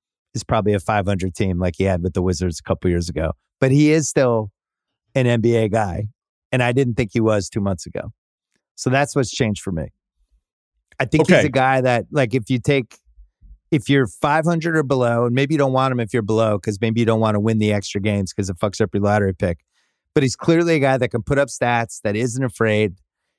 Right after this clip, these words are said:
Speaker 1: He got super alpha doggy a bunch of times in that game yesterday. He's still, athletically, I thought he looked great. I was shocked. He's, like, really
Speaker 2: Why would you
Speaker 1: quick
Speaker 2: be
Speaker 1: and
Speaker 2: shocked
Speaker 1: athletic
Speaker 2: that
Speaker 1: and
Speaker 2: he
Speaker 1: fast.
Speaker 2: I don't know. Why would you think
Speaker 1: 'Cause he's
Speaker 2: he
Speaker 1: old.
Speaker 2: not
Speaker 1: He's
Speaker 2: Uh,
Speaker 1: from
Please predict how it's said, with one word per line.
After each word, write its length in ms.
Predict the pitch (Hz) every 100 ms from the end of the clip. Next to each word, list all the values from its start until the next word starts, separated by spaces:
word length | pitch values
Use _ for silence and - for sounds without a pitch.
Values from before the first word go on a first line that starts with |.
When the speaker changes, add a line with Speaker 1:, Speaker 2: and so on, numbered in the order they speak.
| _
Speaker 1:
He 140 | _ 135
got 200 | 123 -
super 360 | - 160 175
alpha 320 | 123 131 -
doggy 380 | 123 127 131 131
a 60 | 117
bunch 280 | 90 123 -
of 80 | 113
times 300 | 113 107 98
in 40 |
that 160 | 107 95
game 220 | 107 104
yesterday. 400 | 135 - 120 107
He's 160 | 139
still, 380 | - 151 156 151 _ _ -
athletically, 760 | 156 - 139 160 185 185 185 - -
I 180 | 143 - _ _
thought 180 | 160 175
he 100 | 175
looked 220 | 147 104
great. 460 | - 113 156 208 - _ _ -
I 40 | 147
was 100 | 139
shocked. 580 | - 180 233 160 - - _ _ _ _ _ _ _ _ -
He's, 100 | 143
like, 120 | 143
really 200 | 104 131
Speaker 2:
Why 100 | 185 262
would 60 | 320
you 40 |
Speaker 1:
quick 140 | -
Speaker 2:
be 60 | 294
Speaker 1:
and 60 | 220
Speaker 2:
shocked 140 | 170 208
Speaker 1:
athletic 240 | 202 196
Speaker 2:
that 60 | 185
Speaker 1:
and 60 |
Speaker 2:
he 60 | 143
Speaker 1:
fast. 420 | 180 220 151 - _ _ _
Speaker 2:
I 80 | -
don't 80 | 233
know. 40 | 254
Why 160 | 190 254
would 140 | 277
you 80 | 262
think 120 | -
Speaker 1:
'Cause 80 | 247
he's 140 | 269 226
Speaker 2:
he 60 |
Speaker 1:
old. 300 | 262 349 349
Speaker 2:
not 140 | 202 120 139 -
Speaker 1:
He's 260 | 226 220
Speaker 2:
Uh, 160 | 226 104
Speaker 1:
from 180 | 233